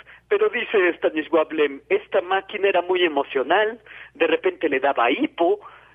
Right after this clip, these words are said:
lloraba la máquina y luego la máquina balbuceaba que la vida era horrible". Escribía este electrobardo, odas, poemas, poemas cibereróticos, eh,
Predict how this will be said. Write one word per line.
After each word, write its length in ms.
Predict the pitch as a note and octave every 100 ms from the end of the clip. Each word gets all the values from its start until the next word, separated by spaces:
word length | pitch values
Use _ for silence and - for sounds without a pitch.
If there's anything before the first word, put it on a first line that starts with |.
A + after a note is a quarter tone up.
| _
lloraba 560 | C#3 E3+ F#3+ B3+ C4 A3
la 160 | F#3 E3+
máquina 640 | G#3+ B3 - A3 G#3+ G#3+ F#3+
y 80 |
luego 380 | F3+ G3+ A#3 G3+ A3 A4 -
la 120 | D3 D3+
máquina 460 | E3+ G3+ A3+ D#3+
balbuceaba 720 | D3+ D3+ C#3+ D3 - G3+ G#3
que 100 | G#3
la 140 | D#3+ D3
vida 240 | F3 E3
era 240 | E3+ D3+ C3
horrible". 600 | C3 C#3 D#3+ - G#2 - _ _ - - - -
Escribía 580 | - - F3+ F3 G#3+ A#3+
este 400 | G3+ - - F#3 -
electrobardo, 1120 | F3+ E3 D#3+ - D#3+ D#3 F#3 G3+ D#3 C#3 F3 - - - -
odas, 520 | G#3 A3 F#3 F3 F3+ - - - - - _ -
poemas, 600 | F3 G3+ B3 G3 F3+ - - - - - -
poemas 460 | F#3+ G3+ G#3+ G#3+ - - - -
cibereróticos, 1160 | G3 F#3+ E3 D3+ D3+ D#3+ A#3+ B3+ F#3 - E3 E3+ - - - - -
eh, 560 | C#3+ E3 D#3+ D#3 D3+